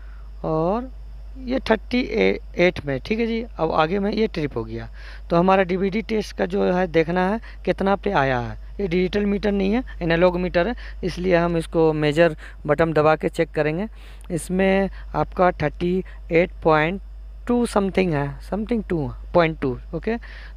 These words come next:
तो something टू है जी। अब इसे हम decrease कर लेंगे।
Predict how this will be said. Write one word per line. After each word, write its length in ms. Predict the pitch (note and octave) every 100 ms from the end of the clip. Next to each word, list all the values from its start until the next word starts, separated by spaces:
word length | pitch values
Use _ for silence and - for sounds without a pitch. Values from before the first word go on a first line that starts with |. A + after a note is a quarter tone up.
| -
तो 420 | D#3 D#3 D#3+ F3 - - - - - -
something 420 | - G3+ G3+ A#3 G#3
टू 160 | A3 G#3+
है 100 | G#3
जी। 160 | F#3+ A#3+
अब 260 | G#3 F#3
इसे 280 | G3 - G3+
हम 500 | F#3+ F#3+ F#3+ F#3 F3+
decrease 460 | D#3+ F#3 - G3 G#3
कर 180 | - E3+
लेंगे। 460 | E3+ E3+ E3 G3+